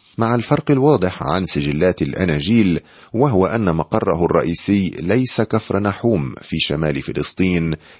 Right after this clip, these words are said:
كما كان وهو في الجسد، بل مقره الرئيسي الآن في السماء عن يمين عظمة الله،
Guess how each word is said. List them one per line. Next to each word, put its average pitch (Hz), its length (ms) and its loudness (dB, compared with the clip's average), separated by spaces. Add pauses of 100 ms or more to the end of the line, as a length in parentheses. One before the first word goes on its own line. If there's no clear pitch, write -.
(100)
كما 92 280 0
كان 87 340 0
وهو 78 500 0
في - 140 -6
الجسد، 90 560 0 (420)
بل 113 340 0
مقره 82 600 2
الرئيسي 80 600 0
الآن 98 680 0
في - 140 -8
السماء 92 580 0 (360)
عن 78 260 0
يمين 82 460 0
عظمة 80 500 -2
الله، 73 300 -6